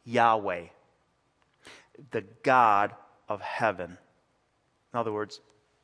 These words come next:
the cosmos God, who made the sea. You know that sea that we're on? <laughs> You know, the sea that's got the storm? He made the sea.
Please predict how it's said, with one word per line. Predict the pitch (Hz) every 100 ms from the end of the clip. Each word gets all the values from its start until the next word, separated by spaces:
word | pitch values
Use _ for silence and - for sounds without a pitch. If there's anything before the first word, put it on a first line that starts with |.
| _ -
the |
cosmos | - 127 123 113 98 92 -
God, | 95 85 85 _ _ _ _ _ _ _ _ _ _ _ _ _ _ _ _
who | - 117
made | 107 120 123 104 101 98 - _ _ _ _ _ _ _ _ _ _ _ 113
the | 120 110
sea. | - - 147 113 87 - _ _ _ _ -
You | 123
know | 120
that | 127 131 131
sea | 151
that | 147 147
we're | 147
on? | 147 151 156 185
<laughs> | - -
You | 180
know, | -
the | 175
sea | - 202
that's | 156
got | 170 156
the | 156
storm? | - 165 190 170 - -
He | 143
made | 135 135
the |
sea. | 131 - 147 120